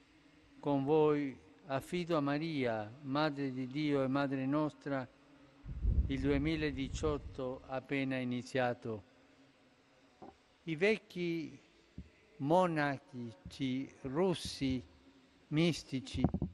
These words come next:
dicevano che in tempo di turbolenze spirituali Era necessario accogliersi sotto il manto della Santa Madre di Dio,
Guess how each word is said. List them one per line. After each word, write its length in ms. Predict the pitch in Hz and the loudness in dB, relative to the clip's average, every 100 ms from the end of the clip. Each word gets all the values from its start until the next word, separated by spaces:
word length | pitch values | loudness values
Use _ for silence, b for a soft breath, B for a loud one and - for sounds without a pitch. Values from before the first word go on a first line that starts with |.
| - _ _ _ _ _ _ | -10 _ _ _ _ _ _
dicevano 800 | 151 165 - 202 202 190 185 180 | -10 -6 0 2 2 0 -2 -4
che 140 | - | -2
in 160 | 180 160 | 0 0
tempo 580 | 196 202 185 185 180 170 | 2 2 2 4 4 4
di 240 | 135 156 - - - - - | -2 -6 -8 -18 -20 -20 -4
turbolenze 1120 | 208 190 175 165 180 180 143 - - 131 127 120 | 0 2 4 4 4 2 -2 -6 -6 -4 -6 -10
spirituali 920 | - - 147 139 156 175 170 156 147 - - - - _ _ _ _ _ _ - - - | -10 -4 -2 -2 2 4 2 -2 -14 -18 -20 -20 -20 _ _ _ _ _ _ -20 -14 -2
Era 240 | 165 196 | 0 2
necessario 840 | 185 160 170 - 196 196 180 180 | 0 -4 -4 0 2 2 0 -2
accogliersi 840 | 160 156 185 208 190 185 170 - 175 | -2 -2 0 -2 0 -4 -4 -10 -10
sotto 640 | - 175 170 175 170 160 - - _ _ | -4 -4 -2 -2 -2 -4 -16 -20 _ _
il 220 | 165 165 | -4 -4
manto 540 | 156 185 214 214 - 185 | 0 0 0 -2 -4 -4
della 340 | 170 160 160 | -2 -2 -2
Santa 840 | 151 - 220 226 233 220 - 196 190 | -2 -2 0 0 -2 -6 -2 0 0
Madre 640 | 170 175 180 165 165 160 | 0 0 0 -2 -6 -8
di 180 | 147 147 | -10 -12
Dio, 540 | 135 135 120 107 98 | -10 -10 -10 -12 -16